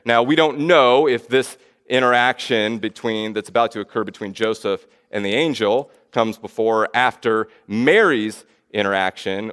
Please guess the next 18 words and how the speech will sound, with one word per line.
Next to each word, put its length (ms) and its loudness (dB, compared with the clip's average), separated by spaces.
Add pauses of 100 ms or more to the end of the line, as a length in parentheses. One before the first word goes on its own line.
with 340 -6
Gabriel 580 0
in 280 -10
Luke, 360 2
but 260 0 (120)
what 140 -2
we 100 2
do 160 0
know 240 4
is 140 -2
Joseph 400 0
is 160 -4
convinced 580 -4
that 120 -6
his 140 -8
wife 340 -2
has 140 -14
been 320 -12